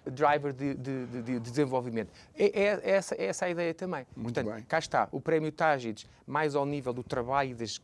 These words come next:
Speaker 1: do, de, que está a ser feito agora, eh, eh, o programa de literacia anticorrupção mais a pensar no,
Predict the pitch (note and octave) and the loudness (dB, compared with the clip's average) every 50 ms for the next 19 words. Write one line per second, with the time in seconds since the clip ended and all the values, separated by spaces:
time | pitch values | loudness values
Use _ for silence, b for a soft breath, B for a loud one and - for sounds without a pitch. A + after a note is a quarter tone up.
0 | _ - - F#2+ - B2 - C3+ - - - - - - - C3+ B2 - - B2 | _ -18 -16 -16 -14 -14 -14 -14 -14 -14 -14 -16 -6 -2 -2 -2 -2 -2 -6 -6
1 | - C3 A2 - C3 A#2+ A#2 A#2+ B2+ C#3+ E3 F#3+ G#3 b b b b b b b | -6 -6 -4 -2 -4 0 2 2 4 4 2 0 -2 b b b b b b b
2 | b b - C#3+ D3 C#3 - - - C#3+ C3+ C#3 C#3+ C#3+ - - C#3+ - - - | b b -2 0 0 0 -2 -2 -2 -2 0 0 -2 -2 -4 -6 -8 -8 -8 -6
3 | C#3 C#3 C#3+ C#3 C#3 C3+ C#3 - C#3 - - D3+ C#3+ C#3 - - - - - C3+ | -4 -4 -4 -4 -6 -8 -8 -8 -10 -6 -4 -4 -6 -6 -8 -14 -14 -14 -14 -12
4 | - - - D3+ D3 D3 D3 C#3 C3+ D3 - - C#3+ B2+ - - C#3 C#3+ C#3 D3 | -8 -6 -6 -4 -4 -4 -4 -4 -4 -4 -4 -6 -8 -6 -4 -4 -2 -2 -4 -6
5 | D3+ D3+ D3+ | -8 -10 -10